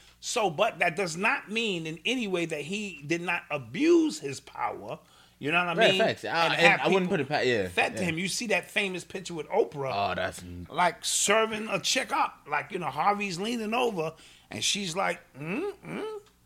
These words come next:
Speaker 1: You know, have this. So, because that's the way business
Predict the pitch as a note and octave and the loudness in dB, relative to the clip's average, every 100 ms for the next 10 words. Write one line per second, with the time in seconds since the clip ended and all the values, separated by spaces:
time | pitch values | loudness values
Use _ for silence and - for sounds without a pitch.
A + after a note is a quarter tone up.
0 | _ - D4+ E3+ G3 D#4 _ - - E4+ | _ -8 -6 -4 -6 -8 _ -6 0 2
1 | C4+ D#3 B2 - - - _ - - - | 0 -4 -4 -4 -8 -10 _ -20 -20 -14
2 | - - F#3+ E3+ D#3 E3+ F#3 D3+ F3+ F#3 | -6 2 2 2 0 -2 -2 -2 -2 -2
3 | - F#3 F3+ E3 B2+ B3 B3+ G3+ D#3+ D3 | -4 -2 0 -2 2 2 2 -4 -6 -6
4 | - | -10